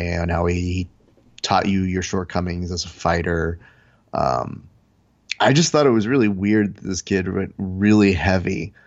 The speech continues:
on the offense against Donald Cerrone, 'cause I just thought, do you just understand that no one's gonna like you compared to Donald Cerrone? Because,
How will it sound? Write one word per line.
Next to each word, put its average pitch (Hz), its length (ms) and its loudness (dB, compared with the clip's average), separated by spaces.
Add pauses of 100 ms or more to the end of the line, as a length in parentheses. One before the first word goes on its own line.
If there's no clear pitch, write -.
(260)
on 92 140 0
the 92 160 0
offense 92 520 0
against 92 300 -4
Donald 98 280 0
Cerrone, 90 560 -4
'cause - 120 -4
I 107 60 4
just 110 220 -2
thought, 90 360 2 (1160)
do 143 100 2
you 156 180 2
just 165 220 0
understand 143 680 2
that 113 100 0
no 110 160 0
one's 117 220 0
gonna 113 200 2
like 95 340 0
you 113 120 0
compared 95 520 0
to 101 60 -2
Donald 92 400 0
Cerrone? 98 720 0 (420)
Because, 101 680 2